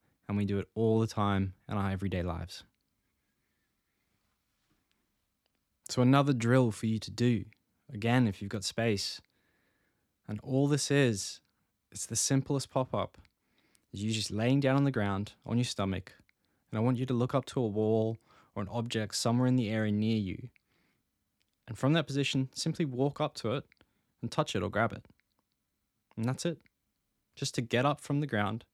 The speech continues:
and walk forward, head held high, your entire body coordinating forwards to the direction you want to go, and always looking where you want to go. Same thing as what you've just learned. No looking down.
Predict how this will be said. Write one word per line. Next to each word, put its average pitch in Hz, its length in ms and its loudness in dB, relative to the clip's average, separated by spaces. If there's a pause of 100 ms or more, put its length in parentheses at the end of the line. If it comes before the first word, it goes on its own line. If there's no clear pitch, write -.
(260)
and 107 140 -4
walk 113 220 -2
forward, 101 400 -4 (420)
head 117 180 -4
held 135 240 0
high, 104 400 2 (800)
your 120 80 -2
entire 120 400 2
body 113 260 2
coordinating 113 560 0
forwards - 640 -4 (520)
to - 80 -8
the 117 80 4
direction 113 500 2
you 113 160 2
want 107 140 2
to 98 40 0
go, 101 300 0 (840)
and 113 120 -4
always 127 360 4
looking 117 280 2
where 104 100 4
you 98 120 0
want 98 120 0
to 95 40 -2
go. - 240 -4 (680)
Same 127 320 2
thing 127 280 2
as 110 100 2
what 113 140 0
you've 104 100 -4
just 110 280 -2
learned. 101 320 0 (500)
No 110 120 0
looking 120 280 2
down. 113 260 -2